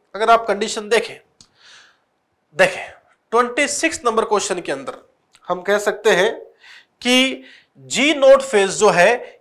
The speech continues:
इसका मतलब ये है कि बच्चों सेल डिवीजन नहीं करना चाह रही है। तो सेल अगर एस फेज में एक बार आ गई तो इसको डिवीजन करना ही पड़ेगा। जी वन फेज में वो डिसीजन लेती है कि इधर चले या उधर चले,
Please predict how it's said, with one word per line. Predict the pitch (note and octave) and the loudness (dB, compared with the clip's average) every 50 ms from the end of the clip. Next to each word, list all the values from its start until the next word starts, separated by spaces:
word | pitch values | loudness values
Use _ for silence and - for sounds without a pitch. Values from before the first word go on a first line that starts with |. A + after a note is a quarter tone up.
| - F#3+ | -14 -10
इसका | F#3 - - - B3+ | -8 -4 2 2 4
मतलब | B3 A#3+ A#3 A#3 A3+ A#3+ G3+ F3+ | 4 2 0 0 -4 -2 -2 -2
ये | F#3+ A#3 B3+ | -2 0 0
है | B3+ B3 | 0 -2
कि | B3 C4 | -2 -4
बच्चों | A3 A#3 A3+ - B3 B3 | -4 -4 -4 -4 -6 -6
सेल | - - B3+ B3 B3 A#3 | -2 0 0 0 0 -2
डिवीजन | A#3 G#3 G#3+ G#3+ A#3 A3 | -4 -6 -4 -2 -2 -2
नहीं | G#3 A3 G#3 | -2 -4 -6
करना | F#3+ E3 D3 D3 C3+ | -6 -4 -2 -2 -2
चाह | - C3+ B2 | -2 -4 -6
रही | A2+ - | -6 -6
है। | - _ _ _ _ _ _ _ _ _ _ _ _ _ _ _ _ _ _ _ _ - _ _ _ - - - - _ _ - A#3+ | -14 _ _ _ _ _ _ _ _ _ _ _ _ _ _ _ _ _ _ _ _ -20 _ _ _ -20 -20 -20 -20 _ _ -2 -2
तो | B3 | -2
सेल | B3 - - - A#3 B3+ C#4+ C#4+ | -2 0 4 6 8 8 8 6
अगर | - - A3+ A3+ A#3+ C4 A#3+ - - A3 | 6 4 4 6 6 6 6 4 4 6
एस | B3 C4+ D4+ D4 D4 - - | 8 8 8 6 4 -2 2
फेज | - A3 A3 A3 A3 | 4 4 4 4 2
में | A#3 B3 A#3+ | 0 0 0
एक | A#3+ A#3 G#3 G3+ G#3 G3 G3 | 0 0 0 0 0 2 4
बार | G#3+ A3 A3 | 6 6 6
आ | - F#3+ E3+ D#3+ | 8 6 6 6
गई | D#3+ G3 G3+ G3 D3+ B2 - - - - - _ _ - | 6 4 2 2 2 -2 -4 -12 -20 -20 -20 _ _ -2
तो | B3+ C4+ B3 | 0 2 2
इसको | - F#3+ E3+ - - - A#3 A3+ | 0 -2 -6 -6 -2 2 2 2
डिवीजन | - D#3 D#3+ D#3+ E3+ E3 E3 G#3 A3 A3+ | 2 2 0 2 2 0 0 -2 -4 -4
करना | - - D3+ D3+ D#3 D#3 D#3 | -2 -4 -4 -2 -2 -2 -2
ही | D3 D#3+ A3 B3 | 0 -2 -4 -4
पड़ेगा। | A#3+ - C3+ C3+ C3 B2+ B2+ E3+ D#3+ B2+ A#2 - - _ _ _ _ - - - _ _ | -4 -6 -6 -6 -4 -2 2 2 2 2 0 -6 -14 _ _ _ _ -20 -20 -20 _ _
जी | C#3+ C3+ - G#3+ C4+ | -12 -8 -4 -4 0
वन | D4 D#4+ D#4+ D4 D4+ | 2 2 2 2 2
फेज | - B3 A#3+ A#3+ A#3+ A#3 | 0 2 2 2 2 0
में | B3+ | 0
वो | B3+ B3 | 0 0
डिसीजन | G#3+ F3+ F3+ - G#3+ G#3+ A3 G3+ | 0 0 -2 -2 -2 -4 -2 0
लेती | F#3+ F#3+ F#3 F#3 A#3 A3 | 0 -2 -2 -2 -2 0
है | G3 G#3 F#3+ D#3 C3 A#2 - - - _ _ - | 2 4 4 2 2 -2 -8 -16 -20 _ _ -12
कि | - F#3+ | -12 -10
इधर | - E3+ D3+ D3 F3 E3+ | -6 -6 -4 -2 -2 -2
चले | E3 - E3+ D#3 F3 G#3+ C4+ E4 D#4 C4 E3 - - - - _ _ - | -2 -4 -4 -2 0 2 4 4 4 4 2 0 -6 -12 -20 _ _ -8
या | D3 D#3 F3 E3+ F3 - | -2 0 0 0 0 -6
उधर | C#3+ C3+ E3+ E3 | -6 -6 -4 -4
चले, | - - C#3 B2+ C3 B2+ A#2+ | -4 -6 -8 -8 -10 -12 -14